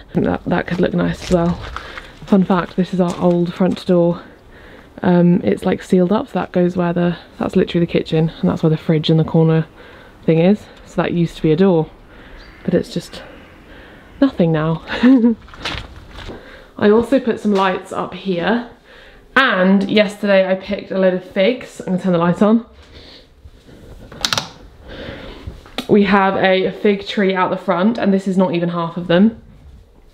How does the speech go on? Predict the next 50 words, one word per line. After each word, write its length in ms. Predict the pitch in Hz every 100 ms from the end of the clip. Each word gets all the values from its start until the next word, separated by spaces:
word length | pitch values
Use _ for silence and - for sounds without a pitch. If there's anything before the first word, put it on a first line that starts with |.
| - -
So 280 | - 175
the 100 | 170
fig 220 | 175 208 208
tree 340 | 202 190 190
is 460 | 180 175 170 - - _ _ _ _ _ _ _
just 340 | - 269 269
there 280 | 233 214 208
in 80 | 196
front 220 | 196 202
of 80 | 190
where 120 | 196
the, 360 | 190 190 185 185 - -
the 60 | 202
car 360 | 208 190 180
is 260 | 190 214 196
and 100 | 185
the 40 |
pile 340 | 175 196 180 175
of 300 | 175 - -
granite. 580 | 190 190 254 - - - - - - - - - - - - -
And 380 | - 247 247 240
there's 260 | 220 233 226
so 240 | - 269
many 180 | 247 247
more, 280 | 233 220 196
and 120 | 208
loads 260 | 214 202 -
fell 160 | 202
off. 360 | 185 175 - -
Um, 520 | - 185 180 175 190 - -
but 80 |
I 160 | - 220
want 200 | 226 214
to 60 | 214
make 180 | 202
some 120 | 208 196
fig 320 | - 196 185
jam. 440 | 208 170 180 247 - - - - - _ -
I 400 | 226 226 220 226
think 180 | 247 233
last 400 | 233 233 240 247
year 120 | 262
I 100 | 240
tried 400 | 226 220 196 226
one 140 | 262
and 80 | 349
it 100 | 277
tasted 300 | 214 220 220
really 140 | 202 196
horrible. 600 | 220 208 185 - 180